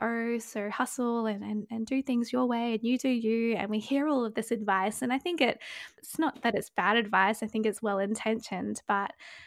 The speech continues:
as believers, we often need to take a bit of a step back and, and realize that, like, in a sense, like, by,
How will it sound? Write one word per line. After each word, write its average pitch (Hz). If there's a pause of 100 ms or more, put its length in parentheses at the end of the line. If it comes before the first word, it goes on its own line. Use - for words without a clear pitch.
(140)
as 208
believers, 214
we 220
often 208
need 214
to 233
take 220
a 240
bit 269
of 262
a 269
step -
back 190
and, 202 (140)
and 214
realize 214
that, - (800)
like, 214 (180)
in 208
a 196
sense, 240
like, 208
by, 185